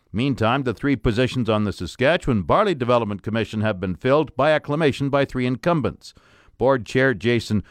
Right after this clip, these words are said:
Skotheim, who is one of the directors returned, says barley growers have sent a message that the board is on the right track and no major changes are required.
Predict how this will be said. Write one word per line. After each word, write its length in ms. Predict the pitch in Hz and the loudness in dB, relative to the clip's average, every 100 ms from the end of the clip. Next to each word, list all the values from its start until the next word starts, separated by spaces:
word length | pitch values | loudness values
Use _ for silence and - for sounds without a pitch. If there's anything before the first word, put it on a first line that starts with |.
| _ | _
Skotheim, 640 | - 151 147 123 139 151 | -2 0 2 2 2 0
who 140 | 117 104 | 0 0
is 120 | 92 | -2
one 280 | 76 95 151 | -4 0 0
of 100 | 120 | 0
the 80 | 101 | 0
directors 480 | 95 139 - 107 78 | 0 0 0 -6 -4
returned, 560 | 87 - 196 190 180 - _ | -6 -2 0 2 0 -4 _
says 200 | - 82 | -10 -10
barley 300 | 69 120 143 | -2 0 2
growers 400 | 120 127 156 156 | 2 2 2 0
have 140 | 123 98 | -2 -4
sent 180 | 135 139 | -2 0
a 60 | |
message 380 | 156 143 151 131 | 0 0 -2 -6
that 120 | 147 | -4
the 80 | 165 | -2
board 260 | 156 220 190 | 0 2 2
is 140 | 147 | 2
on 140 | 156 | 0
the 80 | 160 | 0
right 200 | 160 156 | 0 -2
track 360 | - 156 110 - | 0 0 0 0
and 100 | 107 | -2
no 140 | 120 | 0
major 320 | 127 123 120 | 0 0 -2
changes 560 | 123 - 127 85 87 78 | -6 -4 -4 -4 -6 -6
are 140 | 92 101 | -2 0
required. 560 | 113 - 101 69 55 | 0 -2 -2 -2 -10